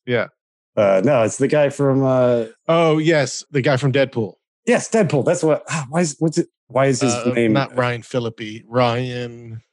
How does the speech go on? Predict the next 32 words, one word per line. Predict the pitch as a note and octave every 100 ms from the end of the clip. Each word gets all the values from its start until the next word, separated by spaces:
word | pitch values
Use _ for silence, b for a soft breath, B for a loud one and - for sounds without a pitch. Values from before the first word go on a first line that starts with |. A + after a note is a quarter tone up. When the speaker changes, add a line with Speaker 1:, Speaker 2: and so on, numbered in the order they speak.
| _ _ _
Speaker 2:
But | E3 C3+
the, | G3+ G3
okay, | F3+ G3 C3+
so | -
the | E3
case | - F#3
in | E3+
point, | C#3 F#3 A#2
like, | A#2 A#2 - _ _ _ -
they're | C#3+ D3+
Speaker 1:
Ryan | F3+
Speaker 2:
a |
mobile | D#3+
Speaker 1:
Reynolds. | C#3 B2 A2
Speaker 2:
comp-, | A2 - _ -
Ryan | F3+ F3
Reynolds. | D#3+ B2 -
God, | F3 D#3 -
why, | C3 D3 C3+
why | A#2+ C3+
couldn't | C#3+ B2+
I | A#2 G2+ -
think | - A2+
of |
that? | E2 -
Okay, | A#2+ F#2+ - _ _ -
but | C#3+
yeah. | G3 E3
So | - - D3+ C#3 A#2+
case | D3 A#2+
in | G#2+
point, | C#3 F2